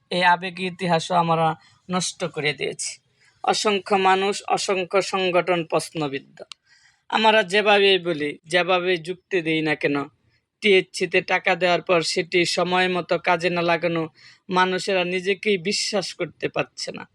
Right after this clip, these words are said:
এখন অনেক বিদ্রূপ মন্তব্য করতে পারেন, "তারা খেয়ে ফেলেনি, এই করিনি, সেই করিনি।"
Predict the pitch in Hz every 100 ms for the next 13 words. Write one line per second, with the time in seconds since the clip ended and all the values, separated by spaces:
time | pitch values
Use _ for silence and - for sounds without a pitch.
0 | _ _ _ _ - 214 220 214 208 208
1 | 220 208 170 185 190 175 214 202 202 202
2 | 190 220 190 202 185 196 170 180 - 165
3 | 151 147 _ _ _ - 180 180 180 -
4 | 185 185 180 165 160 156 147 _ _ _
5 | - 190 196 - 190 175 170 160 147 -
6 | 185 180 170 180 160 160 151